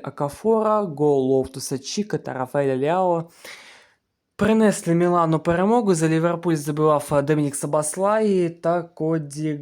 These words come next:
Гакпа. Давайте, друзі,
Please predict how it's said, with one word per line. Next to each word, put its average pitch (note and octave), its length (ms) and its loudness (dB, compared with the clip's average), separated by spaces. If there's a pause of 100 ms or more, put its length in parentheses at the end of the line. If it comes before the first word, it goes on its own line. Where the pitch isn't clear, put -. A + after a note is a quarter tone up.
(140)
Гакпа. C#3+ 500 -2 (600)
Давайте, E3 360 -2
друзі, D#3 600 -2